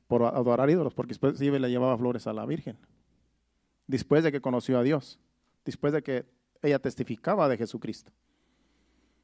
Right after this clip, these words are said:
Dios puede aborrecer a una persona que se aparta y se va a los ídolos. Dios aborrece a los idólatras, a los ídolos, porque Dios es un Dios celoso.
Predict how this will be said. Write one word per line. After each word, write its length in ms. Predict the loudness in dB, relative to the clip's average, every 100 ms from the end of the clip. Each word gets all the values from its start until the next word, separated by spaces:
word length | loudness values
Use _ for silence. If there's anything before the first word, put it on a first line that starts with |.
| _
Dios 220 | 0 2
puede 180 | 4 4
aborrecer 400 | 4 2 0 -4
a 20 |
una 120 | -4
persona 420 | -6 -6 -6 -6 -6
que 180 | -8
se 140 | -8 -10
aparta 460 | -6 -6 -6 -10 -12 -6
y 200 | -4 -4
se 140 | -4
va 120 | -4
a 40 | -4
los 180 | -6
ídolos. 440 | -8 -8 -10 -16 -20 _ _ _ _ _ _ _ _ _ _ _
Dios 220 | 2 4
aborrece 580 | 4 4 2 0 -2 -6 -8 _
a 120 | -8
los 160 | -6 -4
idólatras, 560 | -4 -4 -4 -10 -18 -14
a 100 | -12
los 180 | -8 -6
ídolos, 420 | -6 -10 -14 -20 _ _
porque 200 | -2 0
Dios 160 | -2 -2
es 120 | -4
un 80 | -4
Dios 140 | -4
celoso. 340 | -6 -8 -10